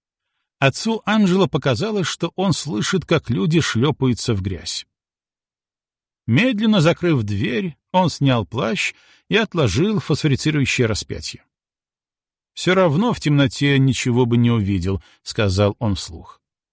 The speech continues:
«В темноте они бы разбежались». И добавил, словно стараясь убедить самого себя: «Бедные дети так ждали дождя.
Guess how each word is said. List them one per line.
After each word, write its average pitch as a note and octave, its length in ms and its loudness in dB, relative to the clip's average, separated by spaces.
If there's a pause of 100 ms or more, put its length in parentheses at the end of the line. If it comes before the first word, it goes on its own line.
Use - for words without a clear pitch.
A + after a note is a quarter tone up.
(200)
«В - 80 -20
темноте E3+ 520 2
они G3 220 0
бы F3 140 2
разбежались». G#2 800 -2 (720)
И A#2+ 80 2
добавил, D#3+ 600 0 (300)
словно F3+ 440 2
стараясь D#3 500 0
убедить A#2 640 0
самого G#2 420 0
себя: - 380 -8 (920)
«Бедные G#3+ 540 2
дети F3 480 2
так A#3+ 300 0
ждали A#2 340 2
дождя. F2+ 600 -4